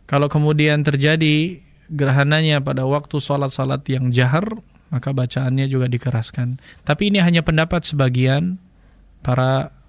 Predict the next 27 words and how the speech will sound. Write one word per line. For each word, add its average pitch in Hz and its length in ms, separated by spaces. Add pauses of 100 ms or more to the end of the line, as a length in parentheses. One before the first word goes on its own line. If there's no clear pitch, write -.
(120)
ulama 135 480
madhab. 143 400 (720)
Kalau 135 240
kita 147 260
melihat 156 320
di 143 140
dalam 135 320
hadis 165 320
Nabi 175 180
sallallahu 151 600
alaihi 139 480
wasallam, 175 640 (800)
ya, 165 340
kalau 135 220
kita 139 240
lihat 139 220
hadis 151 260
tadi, 147 240
Nabi 143 240
sallallahu 135 420
alaihi 131 160
wasallam 143 380
membaca 135 320
dengan 131 260
surat 151 380
yang 135 160
panjang, 160 560